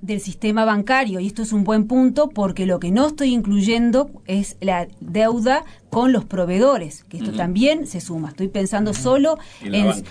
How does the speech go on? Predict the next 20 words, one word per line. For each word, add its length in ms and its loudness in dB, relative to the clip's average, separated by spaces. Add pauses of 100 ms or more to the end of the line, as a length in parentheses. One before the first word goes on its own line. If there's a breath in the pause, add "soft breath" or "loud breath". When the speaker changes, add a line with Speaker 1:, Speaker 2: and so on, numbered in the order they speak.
(140 loud breath)
Speaker 1:
en 160 2
la 120 4
banca, 280 2
en 60 2
el 40 -6
sector 380 0
agropecuario. 640 0
Estos 220 -6
son 100 -4
datos 300 -2
del 100 -2
Banco 240 0
Central 460 0
con 180 -2
un 160 0
criterio 500 -2
que 120 -4
nosotros 340 -6
tenemos 360 -2
para 340 -4